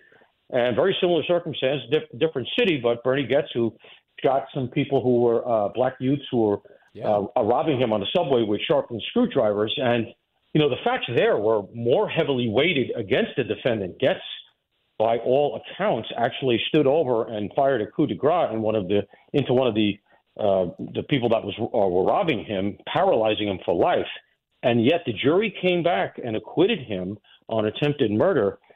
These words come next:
Speaker 1: and the assault charges, and he was only found guilty of a minor gun charge for which he got, uh, if I recall, like, time served.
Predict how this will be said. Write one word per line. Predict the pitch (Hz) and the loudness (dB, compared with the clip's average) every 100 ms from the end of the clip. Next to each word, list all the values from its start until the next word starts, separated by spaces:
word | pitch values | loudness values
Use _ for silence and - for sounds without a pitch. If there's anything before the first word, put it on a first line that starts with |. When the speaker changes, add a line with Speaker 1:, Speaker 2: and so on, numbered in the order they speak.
| _ 117 | _ -2
Speaker 1:
and | 107 | 2
the | 101 | 2
assault | - 156 190 190 | 2 2 0 0
charges, | - 95 101 107 | -2 -2 -4 -6
and | 117 | -2
he | 117 | 0
was | 113 | 2
only | 123 165 160 | 2 2 0
found | 160 156 - | -2 -2 0
guilty | 165 170 131 113 - _ _ _ | 0 2 -2 -2 -6 _ _ _
of | 127 120 - 117 | 0 0 -2 2
a | 113 113 | 2 2
minor | 104 127 165 131 | 2 0 2 0
gun | 90 139 202 - | 0 0 0 -2
charge | 90 87 92 - - | -2 0 -2 -2 -2
for | 107 107 | 2 2
which | 107 117 - | 2 0 0
he | 113 | 0
got, | 107 117 - - | 0 -2 -2 0
uh, | 101 | 0
if | 101 | 2
I | 117 | 0
recall, | 110 92 151 110 95 | 0 0 0 0 0
like, | 90 | -2
time | - 120 98 - | -2 -4 -2 0
served. | 156 139 - | 2 0 -4